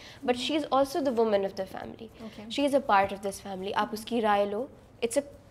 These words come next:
Speaker 1: collaborative effort, it's not one sided। दोनों की एफर्ट, दोनों की से मैटर करती है शादी में। तो हमारा दिल इसीलिए ज़्यादा, हमारी जनरेशन में शादी के लिहाज से इसीलिए ज़्यादा नेगेटिविटी आई है,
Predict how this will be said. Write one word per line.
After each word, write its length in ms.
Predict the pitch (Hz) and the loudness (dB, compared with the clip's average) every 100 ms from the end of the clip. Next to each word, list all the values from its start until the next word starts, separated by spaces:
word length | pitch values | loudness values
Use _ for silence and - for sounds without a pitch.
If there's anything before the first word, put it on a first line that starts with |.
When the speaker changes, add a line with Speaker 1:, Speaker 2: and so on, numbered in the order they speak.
| - | -2
Speaker 1:
collaborative 840 | 277 262 262 254 269 269 277 233 214 | 4 6 6 6 4 4 4 4 0
effort, 380 | - 190 - | -2 -6 -6
it's 160 | 226 - | -8 0
not 200 | 262 262 | 0 2
one 280 | 220 220 214 | 2 2 0
sided। 280 | 202 190 196 - - - - - | -4 -4 -8 -14 -20 -20 -20 -4
दोनों 420 | 233 262 277 320 | 4 4 6 2
की 400 | 339 - 285 302 | 0 -4 -2 0
एफर्ट, 680 | 311 233 233 - 254 247 - | 2 0 0 2 0 0 -6
दोनों 360 | 240 233 247 277 | 2 4 6 6
की 560 | - - 269 262 262 - | 4 -6 -4 -2 -2 -4
से 340 | - 247 226 | -2 4 6
मैटर 340 | 214 190 202 | 6 2 0
करती 360 | 196 196 202 196 | -4 -4 -4 -6
है 80 | 190 | -6
शादी 320 | - - - | -8 -12 -12
में। 160 | - - - - - - | -12 -12 -16 -18 -10 -2
तो 60 | |
हमारा 360 | 285 277 269 339 | 2 6 6 6
दिल 200 | 269 320 | 2 0
इसीलिए 540 | 294 269 330 311 349 | -2 -4 -2 0 0
ज़्यादा, 460 | 302 233 214 262 294 - - - - - - - - - - | 2 2 2 0 -2 -6 -20 -20 -20 -20 -20 -20 -20 -20 -10
हमारी 300 | 226 208 240 | 2 6 6
जनरेशन 540 | 233 240 214 196 - 196 | 6 2 2 2 -4 -6
में 100 | 196 | -6
शादी 320 | - 208 220 | 0 0 0
के 100 | 247 | -2
लिहाज 300 | 233 220 196 | -2 -2 -4
से 160 | - 226 | -4 -6
इसीलिए 400 | 233 - 262 262 | -6 -2 0 2
ज़्यादा 280 | 214 208 | 2 2
नेगेटिविटी 600 | 233 208 220 202 208 214 | 2 2 -2 -4 -4 -2
आई 180 | 202 | -4
है, 80 | 190 | -4